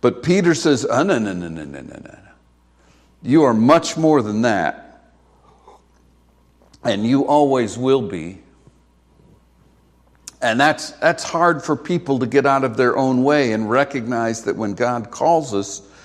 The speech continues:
to these magnificent things, is a, a priesthood, a royalty, when you don't feel royal and you don't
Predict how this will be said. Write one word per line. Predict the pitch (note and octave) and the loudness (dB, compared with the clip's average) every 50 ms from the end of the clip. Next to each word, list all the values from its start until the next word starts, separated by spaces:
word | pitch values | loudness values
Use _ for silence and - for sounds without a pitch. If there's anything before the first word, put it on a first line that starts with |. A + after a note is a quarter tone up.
| - _ _ _ | -20 _ _ _
to | - A#2 | -8 -6
these | G#2+ A2 A#2 G#2+ A2 A#2 | -4 -2 -4 -4 -2 -2
magnificent | A#2+ A#2 A#2 G#2 G2+ A#2 B2+ B2 - B2 - - - F2 - - - | 0 0 0 0 0 -4 -4 -4 -4 -10 -10 -10 -12 -14 -14 -6 0
things, | F#3 E3 C#3+ A#2+ A2 G#2+ G#2 G2 A2 | 2 2 2 2 0 -2 -4 -4 -6
is | G2+ F#2+ - - - - - - - - _ - | -8 -8 -10 -16 -20 -20 -20 -20 -20 -20 _ -6
a, | G2 - - - - - - _ _ | -6 -6 -6 -16 -20 -20 -20 _ _
a | - G2+ | -6 -6
priesthood, | - - - - _ C#3+ - - - G3+ G3+ F3+ - - - - - - G#2+ F2 E2 D2 - - - - _ _ _ _ _ _ _ _ _ _ _ _ _ _ _ _ _ _ - | -6 -8 -18 -16 _ -14 -14 -4 -2 0 0 0 -2 -6 -8 -10 -8 -8 -6 -6 -6 -8 -10 -14 -20 -20 _ _ _ _ _ _ _ _ _ _ _ _ _ _ _ _ _ _ -14
a | G2 F#2 | -14 -12
royalty, | E2 F2+ G2 G#2+ B2 C#3+ E3 E3+ E3+ D3+ C3 A2 G2 F#2 - - - F#2 C#2 C2 D2+ - _ _ _ _ _ _ _ _ _ _ _ _ _ _ _ - _ _ _ _ | -12 -10 -6 -2 2 2 4 4 4 4 2 0 -2 -4 -8 -10 -12 -12 -12 -14 -18 -20 _ _ _ _ _ _ _ _ _ _ _ _ _ _ _ -20 _ _ _ _
when | - A2 A2 G#2+ G#2 G#2 G#2 G2+ G#2+ - - G#2 | -8 -6 -4 -4 -4 -4 -4 -4 -6 -6 -6 -6
you | G#2 G#2 | -4 0
don't | A2+ B2+ C3+ - - - | 0 0 0 -2 -6 -12
feel | - C3+ C3 B2+ B2+ B2 A#2+ A#2 - - - - - - - - - - | -6 -4 0 0 0 0 0 -4 -6 -8 -14 -20 -20 -20 -20 -20 -20 -16
royal | B2+ A2+ A#2+ B2 A#2+ A2 G#2 A2 A#2+ A#2+ A#2 | -8 -4 0 0 2 2 0 0 0 -2 -2
and | G#2+ G#2+ G#2+ | -2 -2 -4
you | A2 A2 G2+ | -4 -4 -6
don't | F2+ A#2 A#2 A#2+ A#2+ A#2 | -4 -4 -4 -4 -4 -8